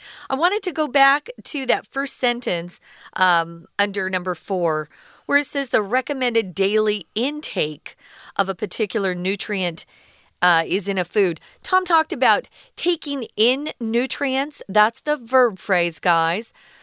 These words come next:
But if you turn that verb phrase, take in, into a noun,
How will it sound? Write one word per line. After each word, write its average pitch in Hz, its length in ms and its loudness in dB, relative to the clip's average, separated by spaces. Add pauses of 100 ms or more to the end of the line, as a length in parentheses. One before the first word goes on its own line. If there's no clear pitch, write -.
But 277 100 6
if 294 120 -4
you 269 80 -4
turn 349 320 -4
that 277 240 0
verb 226 320 0
phrase, 190 320 0
take 214 320 0
in, 220 500 0
into 254 320 -2
a 196 60 2
noun, 185 540 0